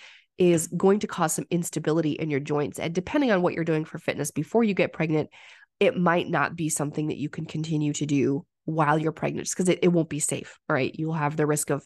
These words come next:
falling potentially because you're just not as stable because of that hormone relaxin. So walking is something you will always be able to do. All right. And it's actually really good for you, for baby, for your blood sugar,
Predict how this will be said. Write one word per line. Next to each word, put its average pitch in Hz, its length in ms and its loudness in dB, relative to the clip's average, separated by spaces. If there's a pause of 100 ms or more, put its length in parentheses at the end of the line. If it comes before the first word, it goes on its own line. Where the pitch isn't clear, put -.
(100)
falling 143 580 2 (140)
potentially 143 440 0
because 147 220 -2
you're 147 80 0
just 147 260 -4
not 113 160 -2
as - 200 -4
stable 131 520 -2 (760)
because 190 220 -4
of 180 80 -2
that 175 120 2
hormone 160 360 -2
relaxin. - 520 -4
So - 220 0 (360)
walking 165 520 4
is 220 120 2
something 170 440 0 (160)
you 180 160 4
will 175 240 4
always 156 400 4
be - 240 -6
able 139 240 -2
to - 160 -4
do. 139 280 0 (280)
All 180 60 0
right. 151 280 0
And 170 160 4
it's 160 140 -8
actually 170 300 -4
really 170 260 2
good 160 180 0
for 160 220 -6
you, 165 480 0 (360)
for 165 100 -2
baby, 160 320 4
for - 120 -8
your 143 120 -4
blood 180 220 2
sugar, 160 460 -4